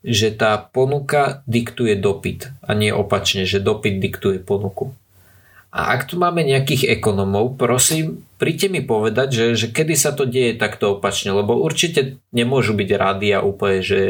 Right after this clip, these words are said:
samostatný od, od, samostatné odvetvie, ale ak existuje takýto nejaký ekonomický fenomén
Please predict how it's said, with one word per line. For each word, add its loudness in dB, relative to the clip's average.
samostatný 0
od, 0
od, -2
samostatné 0
odvetvie, 0
ale 2
ak 0
existuje 2
takýto -2
nejaký 2
ekonomický 0
fenomén 0